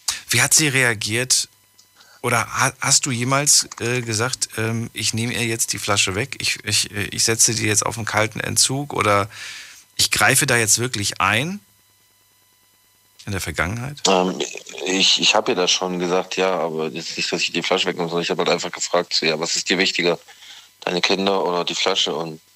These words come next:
Speaker 2: ja, da konnte sie mir keine Antro-, Antwort drauf geben. Ich hab ja auch, ich bin nicht bei meiner Mutter groß geworden, ich war ja auch im Heim und,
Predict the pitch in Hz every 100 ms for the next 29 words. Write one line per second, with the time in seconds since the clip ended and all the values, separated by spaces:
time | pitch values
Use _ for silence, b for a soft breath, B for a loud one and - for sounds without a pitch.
0 | B B B B - 80 85 85 90 85
1 | - 90 95 87 87 87 90 - 95 90
2 | - 104 - 95 95 104 104 90 - 78
3 | - 101 95 92 95 98 95 92 - 110
4 | - 82 80 87 - 82 85 82 - 85
5 | 87 95 92 87 87